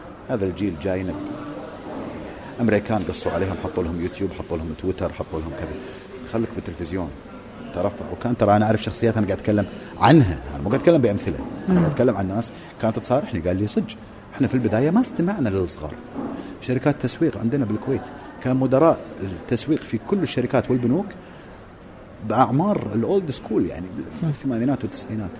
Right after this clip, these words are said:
Speaker 1: اليوم روح شوف مر عليهم. تغيرت حتى الإدارات. نبي ناس صغار تفهم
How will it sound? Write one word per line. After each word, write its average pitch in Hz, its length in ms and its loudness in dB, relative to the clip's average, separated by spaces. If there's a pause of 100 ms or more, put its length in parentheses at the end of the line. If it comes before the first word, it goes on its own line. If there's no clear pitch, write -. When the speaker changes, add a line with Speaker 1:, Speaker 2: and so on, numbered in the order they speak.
(280)
Speaker 1:
اليوم 170 220 2
روح 185 140 0
شوف 165 220 -2
مر 156 140 -2
عليهم. 131 300 -2 (420)
تغيرت 147 320 2
حتى - 240 -4
الإدارات. 127 420 -2 (260)
نبي 117 180 6
ناس 123 220 2
صغار 104 280 -6 (140)
تفهم 107 420 -4